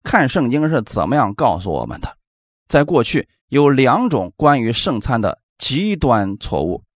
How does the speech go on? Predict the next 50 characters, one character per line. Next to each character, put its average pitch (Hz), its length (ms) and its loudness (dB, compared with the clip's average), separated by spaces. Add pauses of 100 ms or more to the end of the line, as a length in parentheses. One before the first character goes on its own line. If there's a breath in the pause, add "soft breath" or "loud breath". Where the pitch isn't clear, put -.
(260)
第 247 160 -2
一 277 40 0
个 196 120 4
就 170 160 4
是 - 180 0 (460)
相 190 320 0
信 139 220 0
圣 113 200 -4
餐 135 240 0
变 120 340 2
体 - 180 -6
论。 85 200 -6 (680)
有 139 140 2
一 190 40 8
些 165 140 4
人 160 160 4
认 123 140 2
为 80 120 -4
啊， 92 180 -4 (460)
圣 233 260 0
餐 190 180 -2
就 180 80 0
像 160 180 0
魔 117 220 2
术 185 200 -2
一 123 60 0
样， 170 260 -2
当 139 160 0
你 143 80 0
拿 139 220 0
着 233 120 2
饼 135 220 -2
的 190 80 -2
时 214 100 -2
候， 196 80 -2
它 202 100 -2
就 202 80 0
不 170 240 -4
再 139 180 0
是 151 160 -2
饼， 117 180 -2
就 233 160 0
变 185 760 0
成 120 300 -6
了 76 140 -4
耶 104 220 0
稣 95 200 -4
的 73 120 -2
身 78 200 -6
体。 - 200 -12